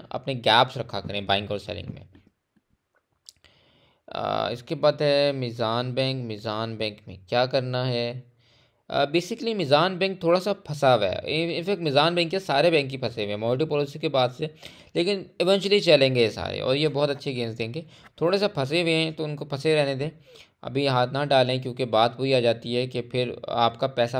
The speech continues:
फंस जाएगा। आप किसी पॉइंट पे भी इनको ख़रीदेंगे तो पैसा फंस जाएगा। तो मैं अभी आपको यही रिकमेंड करता हूँ कि बैंक्स में यही करें कि जैसे मैं अपने भी ग्रुप में जब बैंक्स करवाता हूँ तो मैं बिल्कुल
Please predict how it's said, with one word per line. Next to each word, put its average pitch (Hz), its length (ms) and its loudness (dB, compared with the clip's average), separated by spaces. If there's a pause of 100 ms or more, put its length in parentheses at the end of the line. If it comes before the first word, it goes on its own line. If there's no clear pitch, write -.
फंस 127 220 -10
जाएगा। 92 380 -8 (360)
आप 131 280 0
किसी 151 200 -8
पॉइंट 156 260 6
पे 156 100 2
भी 156 100 -4
इनको 156 240 -2
ख़रीदेंगे 147 480 -4
तो 151 120 -4
पैसा 139 300 -4
फंस 131 220 -4
जाएगा। 104 420 -6 (880)
तो 156 100 -4
मैं 175 760 -2
अभी 151 320 0
आपको 151 280 2
यही 151 220 0
रिकमेंड 139 400 -2
करता 127 240 -4
हूँ 135 120 -2
कि 147 200 -4
बैंक्स 127 400 0
में 135 120 -4
यही 127 360 -2
करें 127 320 2
कि 139 160 -6 (160)
जैसे 131 220 -2
मैं 131 180 2
अपने 135 300 -2
भी 131 180 -10
ग्रुप 127 260 -4
में 131 80 -4
जब 120 160 -2 (140)
बैंक्स 120 260 -2
करवाता 110 460 2
हूँ 123 80 -6
तो 127 100 -6
मैं 120 180 -2
बिल्कुल 127 320 -6